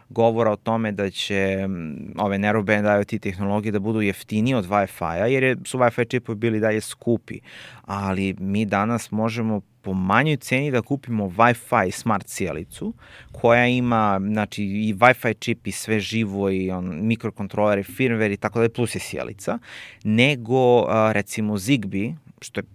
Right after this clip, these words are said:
skroz druga priča, ali nebitno, a,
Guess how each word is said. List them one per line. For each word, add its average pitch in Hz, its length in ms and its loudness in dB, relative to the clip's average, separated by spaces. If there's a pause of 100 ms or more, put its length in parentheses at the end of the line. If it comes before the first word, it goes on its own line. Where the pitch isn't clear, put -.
skroz 131 280 0
druga 117 200 4
priča, 98 320 -4
ali 90 120 -8
nebitno, 101 600 -4
a, 98 500 0